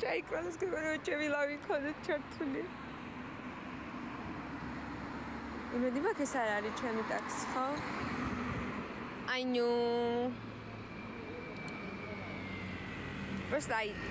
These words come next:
ჩემს, ა, ნეილ მასტერს ძალიან დიდი მადლობა უნდა გადაუხადო. რა ესეთი ფრჩხილები გამიკეთ, აი, ტუჩები პროსტა, მ, ორი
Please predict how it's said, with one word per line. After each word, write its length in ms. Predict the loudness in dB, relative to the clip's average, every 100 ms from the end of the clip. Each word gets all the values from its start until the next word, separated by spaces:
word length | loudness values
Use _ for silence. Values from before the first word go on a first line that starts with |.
| -2 0
ჩემს, 460 | 2 4 6 4 2 2
ა, 320 | 4 6 4 4 4
ნეილ 240 | 6 6 4 4
მასტერს 440 | 2 2 2 2 2
ძალიან 220 | 4 4 2
დიდი 140 | 4 4
მადლობა 300 | 4 4 4
უნდა 120 | 4 2 2
გადაუხადო. 760 | 4 4 4 2 2 4 4 4 2 0 0 0 -2 -2 -2 -2 -2 -2 -2 0 4
რა 140 | 4 6 4
ესეთი 360 | 2 0 2 0
ფრჩხილები 560 | 0 0 2 4 4 2 2
გამიკეთ, 400 | 2 0 0 2
აი, 80 | 2 2
ტუჩები 420 | 0 2 2 2 2
პროსტა, 560 | 2 2 0 -2 2 4 4 4
მ, 80 | 2 2 4 4 4 2 2 0 -2 -2 -4 -4 -6 -6 -4 -4 -4 -4 -4 -4 -4 -4 -4 -4 -4 -4 -4 -4 -4 -4 -4 -4 -4 -4 -4 -4 -4 -4 -4 -4 -4 -2 -4 -4 -4 -4 -4 -4 -4 -4 -4 -4 -4 -2 -2 0
ორი 200 | 4 4